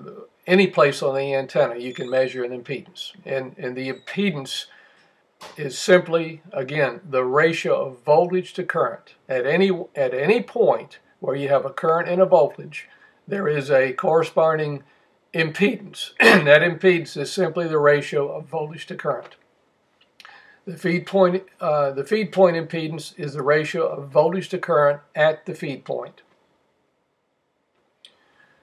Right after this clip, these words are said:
Now, there's some characteristics to consider for, for all antennas. There's,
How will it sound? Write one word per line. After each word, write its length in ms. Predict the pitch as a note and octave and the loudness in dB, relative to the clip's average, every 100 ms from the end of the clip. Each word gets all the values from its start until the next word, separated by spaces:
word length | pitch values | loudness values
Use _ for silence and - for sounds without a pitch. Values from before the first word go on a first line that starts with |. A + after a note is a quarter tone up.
| _ - | _ -6
Now, 140 | E3+ | 2
there's 200 | D3+ D3+ | 4 4
some 360 | - D#3 D3 C#3+ - | 2 -6 -6 -6 -6
characteristics 840 | - G#3 G#3 - G3+ F3+ D#3+ C#3+ | 6 8 8 8 6 6 -2 -10
to 80 | - | -10
consider 580 | F3+ D3 - E3+ B2+ C#3 | -8 -6 0 2 2 0
for, 440 | C#3 D#3+ C3+ C3 C3 _ _ | -4 -4 -2 -4 -8 _ _
for 260 | - D3+ D3 | -8 -4 0
all 240 | D#3+ D3+ | 2 4
antennas. 720 | D3 C3+ D3 D3 A#2 B2 - _ - | 2 -2 -4 -6 -6 -12 -16 _ -20
There's, 440 | E3 D#3 C3 - | -12 -6 -6 -8